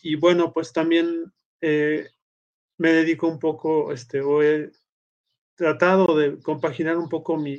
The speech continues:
el ámbito de la docencia con el ámbito,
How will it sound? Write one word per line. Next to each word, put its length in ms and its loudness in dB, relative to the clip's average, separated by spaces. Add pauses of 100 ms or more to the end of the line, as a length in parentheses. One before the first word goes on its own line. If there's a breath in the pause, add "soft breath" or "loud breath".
(200)
el 140 -2
ámbito 300 -2
de 100 0
la 140 -2
docencia 460 -4
con 200 -8
el 160 -8
ámbito, 580 -4